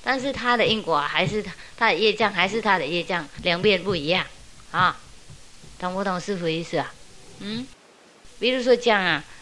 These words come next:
你每天去工作啊，你穿每天二十块钱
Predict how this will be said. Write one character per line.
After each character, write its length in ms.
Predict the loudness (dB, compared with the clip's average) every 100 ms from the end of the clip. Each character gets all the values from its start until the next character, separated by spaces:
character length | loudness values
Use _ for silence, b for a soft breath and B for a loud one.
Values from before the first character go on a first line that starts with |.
| B
你 200 | 0 2
每 220 | 2 2
天 420 | 2 2 2 -4 -6
去 340 | -4 0 0
工 260 | 2 2 2
作 220 | 0 0
啊， 140 | 0 0
你 140 | -4
穿 280 | 0 2 2
每 240 | 2 0
天 380 | 0 -2 -2 -2
二 140 | 0 0
十 220 | 0 -8
块 260 | -4 -2 -2
钱 460 | -2 -6 -6 -8